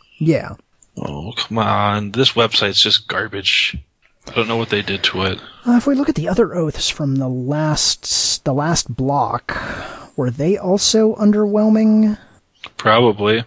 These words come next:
Speaker 1: Uh, the second ability, no, Gideon's is good. Uh,
Speaker 2: It's 'cause it's Gideon.
Speaker 1: Jace's was good.
Speaker 2: Jace.
Speaker 1: Chandra's was good.
Speaker 2: Interesting.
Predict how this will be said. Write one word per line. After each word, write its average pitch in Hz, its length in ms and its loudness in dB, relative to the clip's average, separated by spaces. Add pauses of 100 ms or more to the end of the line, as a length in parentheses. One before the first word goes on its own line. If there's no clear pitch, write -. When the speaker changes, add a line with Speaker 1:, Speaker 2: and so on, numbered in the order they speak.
(120)
Speaker 1:
Uh, 180 460 2
the 180 100 0
second - 520 2
ability, 175 640 0
no, 180 480 4
Gideon's 151 420 2
is 104 120 -4
good. 156 560 0 (440)
Uh, 143 300 -2 (200)
Speaker 2:
It's 135 220 2
'cause 143 220 2
it's - 180 0
Gideon. 85 640 -4
Speaker 1:
Jace's 190 540 2
was 160 180 0
good. 151 640 -4 (420)
Speaker 2:
Jace. - 520 -4 (420)
Speaker 1:
Chandra's 180 560 2
was 156 180 0
good. 214 600 -2 (400)
Speaker 2:
Interesting. - 520 -2